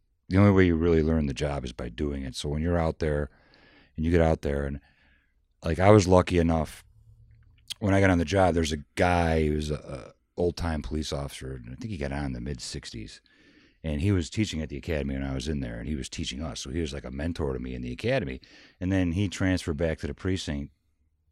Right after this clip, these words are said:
uh, right when we graduated. He transferred back so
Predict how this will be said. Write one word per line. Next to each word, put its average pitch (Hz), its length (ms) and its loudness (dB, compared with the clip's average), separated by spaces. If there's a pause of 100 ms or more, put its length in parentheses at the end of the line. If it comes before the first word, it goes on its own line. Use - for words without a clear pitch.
uh, 71 280 -10
right 90 280 2
when 78 120 -2
we 76 100 -4
graduated. 76 640 -2
He 71 160 -8
transferred 71 460 -8
back 69 240 -10
so 60 260 -12